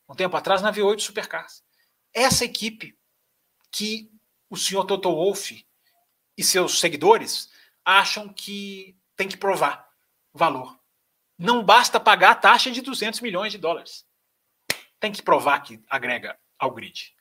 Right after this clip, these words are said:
Como se um décimo primeiro time não agregasse automaticamente.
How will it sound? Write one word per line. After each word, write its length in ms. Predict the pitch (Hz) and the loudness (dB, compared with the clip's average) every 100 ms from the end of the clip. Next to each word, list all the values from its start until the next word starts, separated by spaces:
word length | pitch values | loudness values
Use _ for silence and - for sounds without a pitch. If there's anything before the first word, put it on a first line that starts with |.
| _ _ | _ _
Como 180 | 190 175 | -4 -2
se 160 | - | -2
um 60 | 190 | 0
décimo 360 | 156 175 180 151 | 2 2 0 -8
primeiro 440 | 151 151 147 135 | -8 -8 -8 -10
time 340 | - 180 180 - - - - | -10 -10 -12 -16 -20 -20 -2
não 160 | 180 | 2
agregasse 720 | 170 156 143 147 - - 147 _ _ _ _ | 4 2 2 0 0 -6 -12 _ _ _ _
automaticamente. 960 | 190 214 208 180 170 165 135 120 - | 6 6 6 6 4 0 0 -6 -10